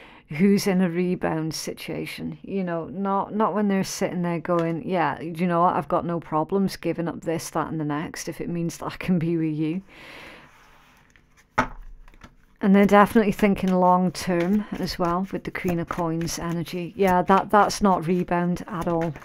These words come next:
It really isn't. Yeah, the Ace of Cups. It's beautiful. It's really beautiful.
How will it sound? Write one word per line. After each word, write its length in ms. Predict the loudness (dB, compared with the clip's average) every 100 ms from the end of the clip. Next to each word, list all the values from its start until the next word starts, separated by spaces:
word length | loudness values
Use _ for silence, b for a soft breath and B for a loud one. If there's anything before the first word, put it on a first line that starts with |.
| -18 -20 _ -8
It 160 | -6
really 400 | -2 -2 0 0
isn't. 420 | -4 -6 -8 -12 -16 -20 -20 -20 B B B B B B
Yeah, 260 | -12 -10 -10 -12 -16
the 140 | -6
Ace 240 | -4 -4 -6
of 80 | -8
Cups. 640 | -10 -12 -12 -10 -8 -10 -16 _ _ _ _ _ _ _ _ _ _ _ _ _ _ _ _ _ _ _ _ _ _ _ _ -20
It's 120 | -16
beautiful. 600 | -6 -4 -4 -6 -8 -10 -16 _ _ _ _ _ _ _ _ _ _ _ _ _
It's 180 | -14 -2
really 260 | 2 2
beautiful. 540 | 2 0 -2 -4 -8